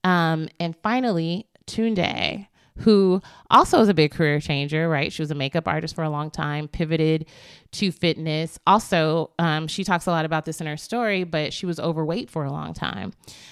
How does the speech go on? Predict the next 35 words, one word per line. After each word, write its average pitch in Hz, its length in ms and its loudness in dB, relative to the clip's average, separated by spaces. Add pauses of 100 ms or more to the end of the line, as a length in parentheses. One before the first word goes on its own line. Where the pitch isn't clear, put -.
(120)
lost 170 320 4
a 202 40 -4
ton 190 200 -2
of 165 100 -4
weight, 147 360 -4 (200)
fell 175 220 4
in 180 100 -2
love 160 140 -2
with 160 120 -4
fitness, 147 680 -8 (920)
and 170 100 -2
she 190 140 0
just 156 180 -2
brings 143 300 -4
it. - 240 -8 (180)
To - 140 -4
me, 208 200 2
she's 190 280 -2
the 170 80 2
hardest 180 640 0
of 196 200 -4
all 208 300 6
the 202 100 -6
people 214 300 -4
I 208 100 2
just 202 200 -8
named. 214 420 -8 (540)
Her 202 140 0
classes 180 420 2
are 165 120 2
always 180 400 2
really 190 180 -2
challenging 175 520 -4
for 175 160 -6
me. 170 400 -6